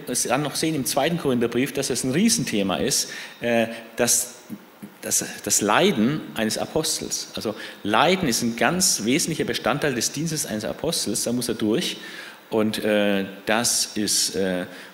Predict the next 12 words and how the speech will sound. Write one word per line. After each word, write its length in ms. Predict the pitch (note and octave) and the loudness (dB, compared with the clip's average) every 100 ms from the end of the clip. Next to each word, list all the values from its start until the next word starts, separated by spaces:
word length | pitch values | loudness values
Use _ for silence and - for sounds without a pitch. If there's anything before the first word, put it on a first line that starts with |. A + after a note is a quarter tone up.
| - - - - - | -20 -20 -20 -16 -4
Leute 180 | G2+ A#2 | -2 0
möchten 160 | G2+ | -2
vielleicht 180 | G2+ E2+ | -2 0
gerne 160 | F#2+ E2+ | 0 0
Apostel 340 | - E3+ - | 2 0 0
sein, 220 | - E2 | 0 0
aber 200 | - E2 D#2+ | 2 0 -2
wer 160 | F2+ F2 | -4 -2
will 80 | F#2+ | -2
dieses 300 | F#2+ - - | -4 -4 -2
Leiden 340 | A#2 C#2 E2 | -2 -2 -4
haben? 260 | C#2+ A1 | -4 -6